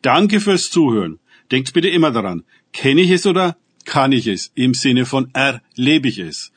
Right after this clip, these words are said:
Erst sich auf Gott und Begegnung mit ihm einlassen, bringt wahres Leben.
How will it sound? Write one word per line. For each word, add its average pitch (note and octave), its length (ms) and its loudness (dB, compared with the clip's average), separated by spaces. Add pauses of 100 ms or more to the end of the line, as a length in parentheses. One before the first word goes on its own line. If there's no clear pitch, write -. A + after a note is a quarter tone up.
Erst B2+ 180 -2
sich C#3 180 -2
auf C3 100 -4
Gott C#3 140 0
und C3+ 120 0
Begegnung C#3 460 -2
mit C3 180 -2
ihm F3 220 2
einlassen, A#2 600 -2 (220)
bringt C3 540 0
wahres A2+ 600 0
Leben. G2 340 -4